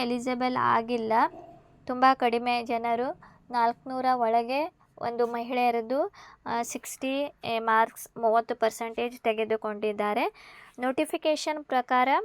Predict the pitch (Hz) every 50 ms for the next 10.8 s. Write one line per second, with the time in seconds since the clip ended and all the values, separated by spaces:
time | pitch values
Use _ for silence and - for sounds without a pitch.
0 | 403 - _ _ _ _ - - 233 226 240 226 247 247 233 233 240 240 233 220
1 | 220 226 233 226 226 214 208 226 294 453 - - - - - - - - - _
2 | - 247 247 269 285 311 302 - - - 277 262 254 269 302 330 320 262 240 240
3 | 240 240 - 262 247 - 226 - - - 240 233 226 - 233 247 285 - - -
4 | _ _ _ - - _ _ - 233 233 233 226 240 233 - 233 220 214 214 214
5 | 214 214 208 208 - - 294 330 320 277 240 233 226 226 233 240 233 226 220 220
6 | 233 220 247 269 302 330 - - - - - _ _ - 233 226 226 - 240 226
7 | 233 - - 233 220 214 214 220 214 - 285 302 330 330 - - 233 220 220 220
8 | 220 220 - 233 226 220 214 - 226 220 220 220 220 226 247 302 359 359 330 302
9 | - - 226 214 214 214 214 214 - - 208 208 208 202 196 202 208 208 202 -
10 | 202 196 - - _ - _ _ _ _ _ _ _ - - -